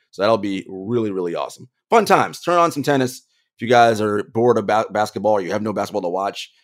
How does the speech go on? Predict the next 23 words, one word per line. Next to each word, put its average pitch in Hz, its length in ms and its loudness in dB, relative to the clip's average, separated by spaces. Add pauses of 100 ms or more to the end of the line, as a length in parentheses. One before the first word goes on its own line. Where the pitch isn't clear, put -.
(140)
'cause 95 80 -12
you 92 60 -8
only 98 120 -6
care 101 160 -4
about 95 320 -2
N 101 100 -6
B 92 160 -6
A 95 140 0
or 92 60 -2
you 90 100 -6
only 95 140 -8
watch 92 180 -8
Team 101 140 -8
U 98 100 -4
S 92 140 -8
A, 101 200 -2 (440)
fun 127 160 0
stuff 117 200 -2
happening 101 440 -2
tonight, 95 480 -6
tomorrow, 90 340 -4
Saturday, 85 300 -4
Sunday. 80 360 -12